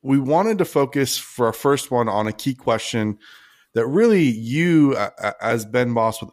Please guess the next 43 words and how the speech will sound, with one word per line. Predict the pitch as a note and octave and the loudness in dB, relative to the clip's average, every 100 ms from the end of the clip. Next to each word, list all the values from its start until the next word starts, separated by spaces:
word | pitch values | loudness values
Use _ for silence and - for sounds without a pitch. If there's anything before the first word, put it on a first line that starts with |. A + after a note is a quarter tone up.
| - | -4
all | C#3 C#3+ C#3+ | 0 2 2
the | |
experience | B2+ - B2+ A#2 - | 0 -2 -2 -2 -4
that | |
you've | G2+ G2+ | -6 -8
had, | G2+ A#2+ A2 F#2+ F#2 - _ _ _ _ _ | -6 -2 0 -2 -4 -14 _ _ _ _ _
has | A2 A2 - | -4 -2 -4
ha-, | - A#2+ - | -8 -10 -6
have | A#2+ | -6
had | A#2+ C#3 | -4 -2
a | C#3+ A2+ | 0 -2
front | - C#3 C3+ | -4 -4 -2
row | C3+ A#2 | -2 -2
seat | - B2+ A2 - - | -2 -2 -2 -4 -10
in | A2 | -6
developing | G2+ F#2+ A2 A2+ A2+ G2+ F#2+ F#2 - _ _ | -4 -2 0 0 0 -4 -6 -6 -12 _ _
the | - | -12
training | - - F3+ D3+ A2 G2+ | -8 -2 0 2 0 0
to | G#2+ | -2
address | F#2+ C3+ B2+ | -2 -2 -4
the | - | -8
question, | - - - - _ _ _ _ _ _ _ | -8 -8 -10 -18 _ _ _ _ _ _ _
which | A#2+ B2 | -4 0
is, | C3 A#2 - _ _ - | 0 -2 -6 _ _ -8
"Hey, | B2+ | -4
if | A#2 | -2
I'm | D#3 A3 | 0 -2
a | |
diver, | F#3 B2+ A2+ G#2+ G#2+ | -2 0 0 -2 -4
how | G#2 C3 D3 | -4 -2 0
do | G3 | 0
I | F#3+ D#3+ | 0 0
know | B2+ B2 | 2 2
my | A#2+ G#2+ | 2 -2
skills | G#2 - A#2+ A2 G#2+ | -4 -4 0 2 2
are | G2 F#2+ F#2 | 0 -4 -4
advancing?" | D#2 F2 E2 D#2 - - _ _ _ _ _ _ - | -4 -6 -4 -6 -14 -18 _ _ _ _ _ _ -4
And | |
I | C3+ | -2
think | D3 G#3+ F3 | 0 -2 -2
this | G3+ E3+ | -2 -2
is | C3 | 0
a, | A#2 | 0